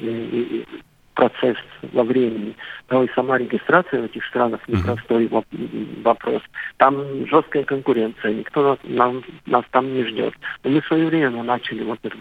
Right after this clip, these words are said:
Speaker 1: такую переориентацию на новые рынки, чтобы расширить свои возможности. В прошлом году мы уже начали регистрацию новых препаратов в десяти европейских странах.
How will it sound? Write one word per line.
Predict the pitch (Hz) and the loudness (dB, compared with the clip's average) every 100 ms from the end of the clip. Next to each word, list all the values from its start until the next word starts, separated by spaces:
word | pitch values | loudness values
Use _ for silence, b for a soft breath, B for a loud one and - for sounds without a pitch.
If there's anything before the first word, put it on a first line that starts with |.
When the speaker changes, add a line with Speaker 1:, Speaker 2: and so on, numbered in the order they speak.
| - | -8
Speaker 1:
такую | 113 - 113 B B _ | -6 -2 -2 B B _
переориентацию | 139 135 120 123 123 135 120 - 113 - - | 2 4 2 0 0 0 0 -2 -2 -4 -2
на | 117 | 0
новые | 139 175 175 | 2 4 4
рынки, | 170 170 156 170 | 4 2 0 -6
чтобы | - - 139 | -6 -4 -4
расширить | 131 - 160 139 - | 0 0 0 -4 -4
свои | - 139 | 0 2
возможности. | 139 135 - 135 117 127 - 120 - B B B _ | 4 2 2 -2 0 -6 -4 -6 -4 B B B _
В | |
прошлом | 135 131 - 123 | 2 2 2 0
году | 123 123 156 | 4 4 4
мы | 147 117 | 2 0
уже | 110 123 117 - B B B - | 2 4 2 -2 B B B -4
начали | 127 120 - 123 | 0 2 2 0
регистрацию | 113 110 110 - 127 120 - 110 113 107 - - | 0 -2 -2 4 4 4 0 2 0 -4 -12 0
новых | 123 113 - | 2 2 0
препаратов | 117 - 123 123 107 | -6 2 4 4 0
в | 107 | -2
десяти | 117 - 131 | -8 0 2
европейских | 117 110 113 120 113 - - | 4 4 2 2 0 -4 -6
странах. | - 135 185 | 2 4 4